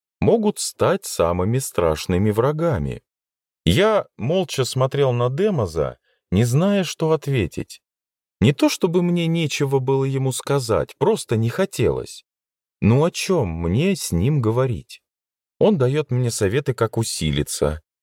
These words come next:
хвалит мой путь развития. И все это с целью развлечься в будущем, когда его приспешники придут за мной.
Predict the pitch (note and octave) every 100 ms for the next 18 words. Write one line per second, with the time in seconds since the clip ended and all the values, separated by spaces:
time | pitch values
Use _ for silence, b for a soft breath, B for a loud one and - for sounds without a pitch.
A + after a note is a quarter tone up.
0 | _ _ _ - F#2+ G#2 D3+ C#3 A2+ G2+
1 | F#2 A#2+ A#2 A2+ F#2 E2 D2 - C2+ -
2 | _ _ _ _ _ - F2+ - G#3+ A#3
3 | - C#3 - - - E3+ F3 C3 A#2 A#2
4 | A2 A#2+ D3 D3+ - - D3+ C3+ A#2+ F3+
5 | B2+ D#2+ - - C2+ C2 F#2+ G2+ G2+ F#2
6 | F2+ G2+ G2 - F3 - G#2 - - C#3+
7 | E3 A2 E2+ D#2 C#2 B1+ C2